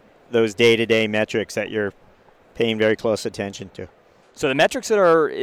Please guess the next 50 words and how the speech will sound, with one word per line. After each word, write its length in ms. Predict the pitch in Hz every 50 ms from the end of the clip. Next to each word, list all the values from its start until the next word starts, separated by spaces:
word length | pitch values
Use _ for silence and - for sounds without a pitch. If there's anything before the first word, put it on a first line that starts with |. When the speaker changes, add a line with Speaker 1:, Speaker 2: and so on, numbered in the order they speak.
| 139 135 110 92 90 127
Speaker 2:
important 400 | 135 123 - 151 143 131 131 127
to 60 | 127
me 240 | 127 131 139 135 127
are 240 | 117 110 110 110
a 40 | 107
lot 140 | 110 117 123
of 80 | 123 113
the 60 | 113
ones 180 | 113 113 113
that 100 | 104 117
I'm 60 | 113 107
sure 180 | - - 113
most 240 | 110 110 110 107 -
people 300 | - 110 - 113 107 101
look 180 | 104 104 - -
at, 280 | 107 104 104 101 95
which 240 | 98 104 - - -
are 200 | 107 101 101 101
your 440 | 98 95 98 98 98 95 95 95 92 _ _ _
typical 300 | - - - 101 107 104
income 240 | 104 104 95 - 104
statement, 420 | - - 107 104 98 - 98 95 -
balance 320 | 104 101 101 98 101 98
sheet 180 | - - 95 90
metrics. 680 | 101 107 104 - - - 110 104 101 98 - - - - _ _ _ _ -
Uh, 340 | 104 104 98 95 92 92 -
in 120 | - 110 110
addition 380 | 107 101 123 127 - - 127 113
to 60 | 110
looking 300 | 107 104 101 - 107 104
at 100 | 104 95
absolute 360 | 98 98 98 - - 110 101
metrics, 420 | 85 104 104 - - 107 101 - 98
I'm 140 | 98 95
always 260 | 95 101 101 104 101 92
very 300 | - 107 101 101 101 101
interested 320 | 98 98 95 - - 104
in 60 | 98
the 60 | 98
relative 440 | 92 110 120 123 127 - - 120 110
metrics. 360 | 123 117 113 - - 110 -
How 120 | - 104 98
do 100 | 98 98
they 100 | 95 95
compare 400 | - 95 98 95 104 98 95 95
to 80 | 92
budget? 420 | 90 - 127 120 117 107 113 107 98
How 100 | 101 95
do 80 | 95
they 120 | 92 95